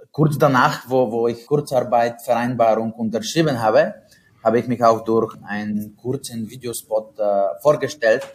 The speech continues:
bei den Leuten. Und das ist super angekommen, äh, weil im Prinzip alle waren extrem unsicher,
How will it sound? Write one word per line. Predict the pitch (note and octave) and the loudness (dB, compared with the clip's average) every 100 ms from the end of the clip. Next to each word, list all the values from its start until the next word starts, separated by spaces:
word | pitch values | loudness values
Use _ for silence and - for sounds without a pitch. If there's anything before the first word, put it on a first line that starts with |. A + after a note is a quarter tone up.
| _ _ _ | _ _ _
bei | - A2 | 0 2
den | A2+ | 2
Leuten. | A2 B2 B2+ C#3 B2+ | 4 4 4 -2 -4
Und | G#2+ | -4
das | G#2+ | -4
ist | - - - | -6 -6 -4
super | - D#3+ B2+ | -2 0 2
angekommen, | G#2+ G#2 G2+ - G#2+ A2+ C3+ C3 - | 2 0 -6 -2 0 0 -4 -10 -12
äh, | G#2 G2+ | -8 -2
weil | G#2 G#2+ G#2+ A2 - | 2 4 4 2 -2
im | B2 A#2+ | -4 -2
Prinzip | A#2+ A#2+ - C#3+ - - | -4 -6 -4 -6 -6 -10
alle | B2 C#3+ B2+ | -4 -2 2
waren | A#2 A#2+ A#2 | 2 2 -2
extrem | A#2 - C#3 C3+ | -8 -10 -6 -4
unsicher, | D#3 C3+ B2+ - C3 F3 | -4 -2 -6 0 -2 -2